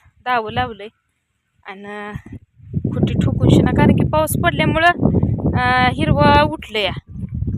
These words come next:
आणि बांधली खुटी ठोकून की खाती या. पण एक असं झालंय की शिर्डी हाय मोकळी हिंडलेली.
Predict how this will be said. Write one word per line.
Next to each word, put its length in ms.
आणि 160
बांधली 380
खुटी 220
ठोकून 400
की 440
खाती 360
या. 60
पण 180
एक 440
असं 240
झालंय 360
की 180
शिर्डी 440
हाय 320
मोकळी 360
हिंडलेली. 440